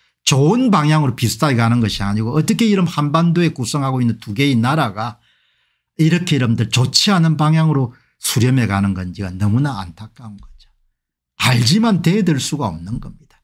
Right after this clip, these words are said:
지금 우리가 선거 부정을 알면서도 안, 못 대들지 않습니까 지금? 일부 사람들만 목소리를 왁왁 내지만 대부분 사람 침묵하지 않습니까? 다 대들면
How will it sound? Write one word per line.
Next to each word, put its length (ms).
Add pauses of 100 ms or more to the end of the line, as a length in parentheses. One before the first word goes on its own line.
(180)
지금 300
우리가 240
선거 400
부정을 380
알면서도 760
안, 220
못 200
대들지 380
않습니까 480
지금? 340 (1200)
일부 360
사람들만 580
목소리를 420
왁왁 440
내지만 400
대부분 400
사람 200
침묵하지 520
않습니까? 340 (220)
다 400
대들면 580